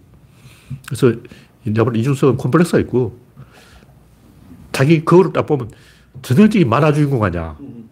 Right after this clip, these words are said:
만화에서 나온 찌질이야. <laughs> 만화에서 찌질이가 그날 기어 나왔어.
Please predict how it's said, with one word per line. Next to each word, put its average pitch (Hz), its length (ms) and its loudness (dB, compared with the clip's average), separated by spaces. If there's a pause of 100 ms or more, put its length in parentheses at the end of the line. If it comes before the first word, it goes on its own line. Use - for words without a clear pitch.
(160)
만화에서 175 480 4
나온 147 220 2
찌질이야. 135 360 0 (400)
<laughs> - 480 -2
만화에서 165 500 2
찌질이가 196 360 0
그날 254 260 0
기어 202 160 2
나왔어. 160 400 0